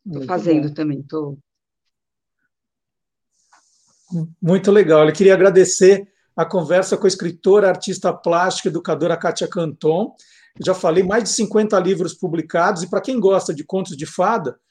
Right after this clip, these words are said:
Speaker 1: tem A Cozinha Encantada dos Contos de Fada. Nós já ficamos sabendo que vai ter a parte dois, então corra pra ver a parte um. Tem os contos de fada e a arte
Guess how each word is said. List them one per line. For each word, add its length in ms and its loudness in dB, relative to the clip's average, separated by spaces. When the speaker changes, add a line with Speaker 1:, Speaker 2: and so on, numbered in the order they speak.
Speaker 1:
tem 200 -2
A 80 0
Cozinha 480 -4
Encantada 600 0
dos 160 -8
Contos 260 -8
de 100 -10
Fada. 420 0
Nós 200 0
já 100 2
ficamos 300 -4
sabendo 340 0
que 100 -4
vai 220 2
ter 100 4
a 120 4
parte 340 0
dois, 460 4
então 240 -4
corra 260 -2
pra 160 -2
ver 120 -2
a 80 -2
parte 440 -6
um. 220 -2
Tem 160 2
os 140 0
contos 480 2
de 100 -6
fada 540 -2
e 140 0
a 80 0
arte 580 -4